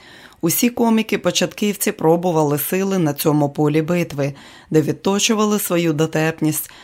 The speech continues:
на вороже налаштованій багатій публіці. Проте ті, кому вдавалося перемогти,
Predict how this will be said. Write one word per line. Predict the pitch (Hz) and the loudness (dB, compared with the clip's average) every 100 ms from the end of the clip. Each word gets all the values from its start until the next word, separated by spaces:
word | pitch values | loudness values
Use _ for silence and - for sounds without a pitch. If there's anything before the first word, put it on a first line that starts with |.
| - - | -8 0
на | 160 | 2
вороже | 156 160 196 196 | 4 2 2 0
налаштованій | 196 170 160 - 156 147 151 151 | 2 2 2 2 0 2 0 0
багатій | 147 160 160 143 160 147 | 0 0 0 0 -2 -4
публіці. | - 160 143 143 139 - 147 - - - _ | -4 -4 -2 -2 -2 -6 -6 -10 -20 -20 _
Проте | - 170 170 196 | -2 -2 0 -4
ті, | - 240 262 - - _ | 0 2 0 -4 -20 _
кому | 170 160 | 0 2
вдавалося | 156 156 160 185 175 - 151 | 2 2 2 4 2 2 0
перемогти, | 151 147 147 151 147 - 202 | 0 0 0 0 -2 -2 -4